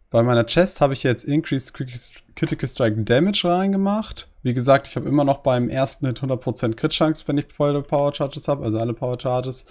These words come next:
Ähm, Control Destruction habe ich jetzt drin, Pierce, Spell Echo und Ether the Knives.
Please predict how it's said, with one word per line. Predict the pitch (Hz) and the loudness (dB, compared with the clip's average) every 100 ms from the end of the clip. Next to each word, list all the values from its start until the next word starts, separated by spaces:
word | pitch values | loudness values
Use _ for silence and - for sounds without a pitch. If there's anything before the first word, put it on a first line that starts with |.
| - - - - - | -20 -20 -20 -20 -4
Ähm, | 123 120 117 113 | 0 2 2 2
Control | 113 131 165 | 0 2 2
Destruction | 156 - 156 180 - | 2 0 0 0 2
habe | 170 170 | 2 2
ich | 170 | -2
jetzt | 165 - | -4 0
drin, | 165 175 165 160 | 4 6 4 0
Pierce, | - 156 170 170 170 - | -2 4 6 4 0 -4
Spell | - 147 151 | 0 4 4
Echo | 156 156 156 151 139 | 2 0 0 2 0
und | 131 | -2
Ether | 135 131 | 0 0
the | 117 | 2
Knives. | 120 147 254 - - | 2 2 0 -4 -10